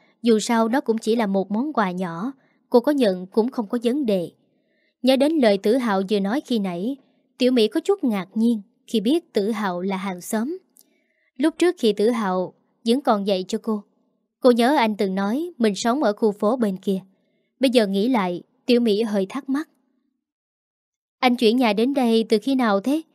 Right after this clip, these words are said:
Em nhớ lúc trước anh nói anh ở khu phố bên cạnh mà." Tử Hạo có hơi lúng túng,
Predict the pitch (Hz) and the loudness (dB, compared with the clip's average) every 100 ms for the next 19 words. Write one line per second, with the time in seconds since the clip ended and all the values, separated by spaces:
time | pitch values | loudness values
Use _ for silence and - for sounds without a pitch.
0 | _ _ _ _ _ - 220 220 262 294 | _ _ _ _ _ -2 0 2 2 0
1 | - 330 359 - 226 214 214 240 302 - | 0 0 0 -4 -4 0 0 0 -2 -2
2 | 233 202 214 240 208 254 285 233 220 180 | -2 0 0 -2 -2 -2 0 0 0 -2
3 | 190 190 185 _ _ _ _ _ _ _ | -2 -4 -6 _ _ _ _ _ _ _
4 | _ _ - _ _ _ - 247 254 196 | _ _ -20 _ _ _ 2 2 2 0
5 | 196 269 233 208 240 262 233 320 | 0 -2 0 0 -2 -2 -2 -4